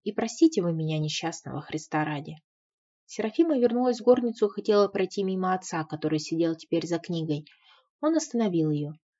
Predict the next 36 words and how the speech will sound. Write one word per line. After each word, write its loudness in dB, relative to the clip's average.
"Смотри 10
ты, 4
тихоня, 8
в 6
голову 10
себе 8
не 2
забирай, 8
не 8
видишь, 12
что 10
ли, 8
как 2
люди 6
к -2
чужим 0
деньгам 4
подбираются? 2
Оно 0
сладко. 2
Девка 8
до 12
седых 4
волос 10
дожила, 8
а 8
уши 4
развешивает. 4
Разум-то 6
собери, 8
да 10
о 10
долге 6
о 2
своём 4
думай". 0